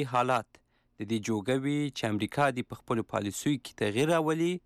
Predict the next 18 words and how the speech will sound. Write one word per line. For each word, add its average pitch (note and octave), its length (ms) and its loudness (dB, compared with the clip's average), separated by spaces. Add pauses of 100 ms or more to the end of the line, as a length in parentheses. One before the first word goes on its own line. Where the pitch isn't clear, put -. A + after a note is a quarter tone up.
(560)
خو D#3 120 2
امریکایي E3 460 2
چارواکي C#3+ 500 0 (280)
اوس A2+ 260 -2
هم C3+ 180 2 (140)
هیله D3 240 2
مند D#3+ 240 2
دي D3+ 100 2
چې C#3+ 560 -2
په A#2 140 0
راتلونکي C#3+ 420 0
کې D3 200 -2
به D3 120 4 (600)
په E3+ 100 4
وضعیت E3 340 2
کې D#3+ 360 -8
تغییر C3+ 340 -2
راسي C3+ 340 -2